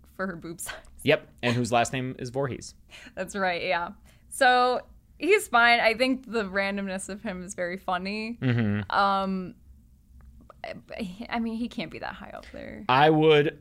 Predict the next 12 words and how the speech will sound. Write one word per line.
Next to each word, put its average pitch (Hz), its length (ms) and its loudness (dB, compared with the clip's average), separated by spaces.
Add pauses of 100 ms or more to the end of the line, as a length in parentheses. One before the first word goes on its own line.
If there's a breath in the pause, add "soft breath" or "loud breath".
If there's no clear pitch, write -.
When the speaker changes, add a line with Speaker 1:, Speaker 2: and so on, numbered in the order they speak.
Speaker 2:
I 139 160 6
would, 151 240 4
uh, 117 800 4
suggest. 117 720 0 (540)
See, 165 240 2
I 165 160 8
would 196 160 8
wanna 160 200 4
put 156 160 0
him 135 120 2
above 107 400 2
Hitchhiker. 139 640 -2